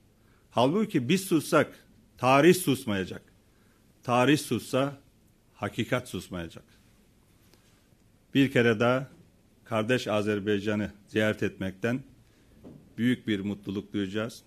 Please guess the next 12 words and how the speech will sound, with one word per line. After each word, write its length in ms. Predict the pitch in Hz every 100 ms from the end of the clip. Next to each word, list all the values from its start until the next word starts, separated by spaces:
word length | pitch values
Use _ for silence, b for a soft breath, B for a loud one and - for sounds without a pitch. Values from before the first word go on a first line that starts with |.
| 104
duydum. 380 | 101 95 120 - _ _ b b b _ 113
Ve 300 | 113 110 101
bundan 300 | 104 113 123
sonraki 460 | - 113 107 107
süreçte 500 | - 113 107 - 113
de 200 | 104 113 - _ _ _ _
Azerbaycan'ın 840 | 110 107 107 104 104 98 107 104
haklı 380 | 92 104 - 110
davasını 640 | 104 104 101 95 104 98 - _ -
bir 180 | 110 107
yerde 440 | 101 98 92 87
birlikte 600 | 104 110 104 101 123 131